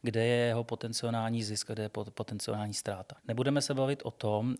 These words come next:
že když jste spekulant a obchodujete na krátko, na krátkou periodu časovou, že prostě držíte nějaké takzvané jasné stop lossy,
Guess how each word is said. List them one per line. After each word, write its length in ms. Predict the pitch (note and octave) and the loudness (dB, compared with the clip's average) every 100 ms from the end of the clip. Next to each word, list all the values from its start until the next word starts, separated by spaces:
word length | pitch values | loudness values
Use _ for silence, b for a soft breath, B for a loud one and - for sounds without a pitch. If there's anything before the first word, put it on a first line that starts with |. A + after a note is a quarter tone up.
| B2 | -4
že 160 | A2 | -4
když 300 | G#2+ A2 A2 | -2 -2 -2
jste 200 | - - | -4 -6
spekulant 840 | - - - A2 A2+ B2 C3 - A2+ | -8 -8 -6 2 2 2 -2 -4 -2
a 240 | G#2+ G#2 | 0 0
obchodujete 520 | - - A2 G#2+ A2+ | -2 -4 -2 -2 0
na 80 | G#2+ | -2
krátko, 760 | - A2 G#2+ - - A2+ A2 G#2+ A2 | 0 0 0 -4 -2 2 2 0 -4
na 140 | G#2+ | -6
krátkou 380 | - A2+ G2+ A2+ | 0 0 0 -4
periodu 320 | - A#2 A#2+ | 0 2 2
časovou, 460 | A#2+ A#2+ C3 B2+ B2+ B B B B | 0 0 4 6 4 B B B B
že 120 | A#2+ | -2
prostě 340 | A#2+ A#2 - A#2 | 0 -2 0 0
držíte 300 | A2 A#2 A#2 | 0 2 2
nějaké 320 | A2 G#2 A2 | 2 4 2
takzvané 360 | G#2+ A2 A2 | 2 2 2
jasné 260 | G#2+ - A2 | 2 0 -2
stop 240 | - G#2 | -2 0
lossy, 480 | B2 A#2 - A2+ A2+ | 2 2 2 2 0